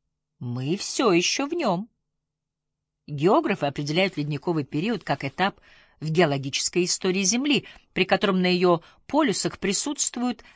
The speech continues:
ледяные шапки, ледники. Сегодняшний климат представляет собой межледниковье. Но это отнюдь не означает «между ледниковыми периодами». Термин используется для описания этапа внутри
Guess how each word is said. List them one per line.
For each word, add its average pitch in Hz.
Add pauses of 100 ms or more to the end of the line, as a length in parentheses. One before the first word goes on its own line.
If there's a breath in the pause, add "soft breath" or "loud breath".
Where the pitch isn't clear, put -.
ледяные 254
шапки, -
ледники. 214 (400)
Сегодняшний 240
климат 302
представляет 160
собой 160 (520)
межледниковье. 220 (580)
Но 147
это 151
отнюдь 190
не 262
означает 262 (240)
«между 170
ледниковыми 175
периодами». 123 (300 loud breath)
Термин 175
используется -
для 185
описания 156
этапа 208
внутри 277